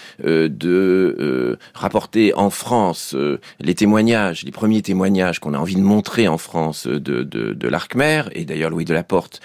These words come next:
a le, l'idée de mettre tout ça au Louvre, hein, parce que pour lui c'est, c'est tellement beau, tellement important qu'il faut que ça soit au Louvre,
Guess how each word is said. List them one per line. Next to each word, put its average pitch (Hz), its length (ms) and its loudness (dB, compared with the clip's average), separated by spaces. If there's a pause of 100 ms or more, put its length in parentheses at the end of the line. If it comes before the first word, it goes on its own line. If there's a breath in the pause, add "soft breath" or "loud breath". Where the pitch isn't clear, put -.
(180 loud breath)
a 85 160 0
le, 69 180 -4
l'idée 85 520 -2
de 73 100 -6
mettre 82 320 -4
tout 90 120 -8
ça 76 200 -2
au 80 60 0
Louvre, 110 400 4
hein, 107 80 0
parce - 160 -12
que 90 100 -14
pour 85 180 -10
lui 92 200 -2
c'est, - 260 -8
c'est - 180 -14
tellement 95 360 2
beau, 101 220 4
tellement 78 240 -2
important - 300 -6
qu'il - 180 -10
faut - 280 2
que - 80 -12
ça 85 80 -12
soit 69 220 -4
au 78 80 0
Louvre, 151 400 4